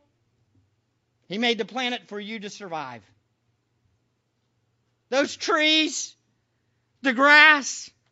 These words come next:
the sky, it screams God. I need more proof.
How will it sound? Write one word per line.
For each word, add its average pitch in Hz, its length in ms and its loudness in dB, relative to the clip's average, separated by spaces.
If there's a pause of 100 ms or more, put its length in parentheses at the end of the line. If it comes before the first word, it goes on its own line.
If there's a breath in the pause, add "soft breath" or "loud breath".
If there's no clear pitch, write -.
(100)
the 262 120 0
sky, 277 800 2 (220)
it 269 160 -6
screams 233 480 -2
God. 147 440 -4 (960)
I 311 160 6
need 349 160 0
more 339 220 10
proof. 247 480 0